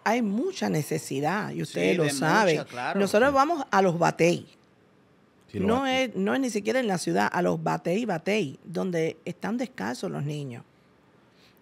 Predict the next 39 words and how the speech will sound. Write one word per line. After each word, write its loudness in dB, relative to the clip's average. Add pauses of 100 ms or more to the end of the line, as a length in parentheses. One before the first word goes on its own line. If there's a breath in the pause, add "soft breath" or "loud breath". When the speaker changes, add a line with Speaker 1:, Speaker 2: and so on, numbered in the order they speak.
(140)
Speaker 1:
Donde -2
las -2
madres -2
tienen -4
cuatro, -4
cinco, -6
seis -4
niños -4 (640)
y -4
que -6
no -8
tienen -6
absolutamente -6 (100)
nada. -8 (520 soft breath)
Y -4
de 2
verdad 0
que -4
ahí 0
yo 0
voy 0
y -4
cada 0
vez 0
que 2
voy 4
es 6
llora, 6
llora, 6
llora, 4 (260 loud breath)
porque -2
yo 6
igual 6
soy 2
flojita 2
de, 2 (300)
Speaker 3:
Imagínate. -4
Speaker 1:
de 8
ojo 6